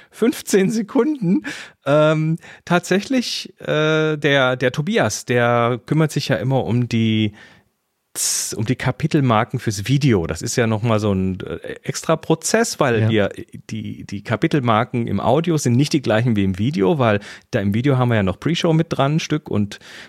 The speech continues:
Speaker 1: deshalb muss das alles korrigiert werden. Das macht der Tobias und, äh, macht das jede Woche und das ist ganz toll und alles. Und dann meldet er sich letzte Woche und sagt,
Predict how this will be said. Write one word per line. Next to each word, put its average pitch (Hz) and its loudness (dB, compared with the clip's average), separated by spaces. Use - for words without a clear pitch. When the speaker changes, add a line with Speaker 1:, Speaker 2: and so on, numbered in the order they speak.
Speaker 1:
deshalb 110 0
muss 110 0
das 107 -4
alles 98 -2
korrigiert 98 2
werden. 151 2
Das 123 2
macht 110 0
der 95 2
Tobias 101 0
und, - -6
äh, 95 0
macht 101 -4
das - -6
jede 101 -2
Woche 98 0
und 92 -4
das 95 -6
ist - -10
ganz - -8
toll 127 0
und 151 0
alles. 170 2
Und 110 0
dann 113 2
meldet 120 2
er 92 0
sich 98 -4
letzte 87 -4
Woche 82 -4
und 139 -2
sagt, - -2